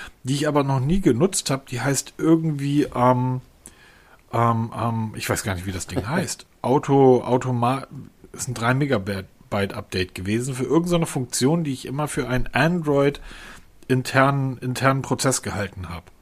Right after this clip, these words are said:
Speaker 1: Ähm, ich schau mal kurz nach, wie das Ding heißt.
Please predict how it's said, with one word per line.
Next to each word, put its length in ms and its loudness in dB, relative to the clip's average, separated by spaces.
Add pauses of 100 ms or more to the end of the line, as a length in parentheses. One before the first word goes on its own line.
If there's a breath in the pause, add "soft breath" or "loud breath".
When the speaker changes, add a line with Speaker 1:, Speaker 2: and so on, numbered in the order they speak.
(640 loud breath)
Speaker 1:
Ähm, 280 2
ich 260 -10
schau 180 0
mal 120 2
kurz 300 -2
nach, 260 -2
wie 60 -2
das 180 -6
Ding 220 -4
heißt. 260 0